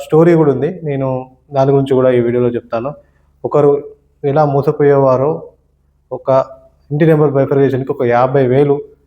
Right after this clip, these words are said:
మోసపోయేవారు ఫ్రీగా అయ్యేదానికి, దాని గురించి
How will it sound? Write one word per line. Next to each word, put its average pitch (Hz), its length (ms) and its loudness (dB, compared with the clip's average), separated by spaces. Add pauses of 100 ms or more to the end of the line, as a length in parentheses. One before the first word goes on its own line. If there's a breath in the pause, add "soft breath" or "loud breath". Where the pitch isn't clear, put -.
(440)
మోసపోయేవారు 127 880 -2 (420)
ఫ్రీగా 151 260 4
అయ్యేదానికి, 113 400 0 (160)
దాని 143 220 2
గురించి 139 260 -2